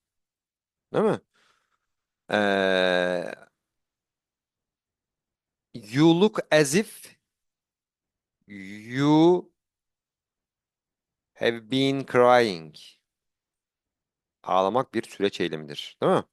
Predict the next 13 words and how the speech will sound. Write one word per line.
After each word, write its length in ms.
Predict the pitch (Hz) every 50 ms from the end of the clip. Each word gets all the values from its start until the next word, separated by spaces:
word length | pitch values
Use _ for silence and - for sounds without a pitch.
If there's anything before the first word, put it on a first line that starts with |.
| _ _ _ _ _ _ _ _ _ _ _ _ _ _ _ _ _ _ - - _ _ - _ _ _ -
Is 160 | 185 160 156
it 160 | 247 302 - -
still 340 | - - - 277 277 254
raining? 400 | 240 247 254 269 269 262 285 269
Hala 340 | - 214 196 185 196 208 208
yağmur 360 | 214 214 208 202 208 214 214
yağıyor 480 | 214 214 214 202 214 226 240 226 214 202
mu? 320 | 202 214 240 240 226 208
No. 420 | 196 202 208 220 233 254 247 247 _ _ _ _ _ _ _ _ _ _ _ -
Durdu. 420 | 160 180 185 170 254 240 165 - _ _ _ _ _ -
Bakın. 280 | - 107 - - 92 - _ _ _ _ _ _ _ _ _ _ _ _ _ _ _ _ _ _ _ _ _ _ _ _ _ _ _ _ _ _ _ _ _ _ _ _ _ _ _ _ _ _ 104
Durmak 400 | 117 127 135 156 170 190 185 -
eylemi. 360 | 175 143 123 117 101 87 76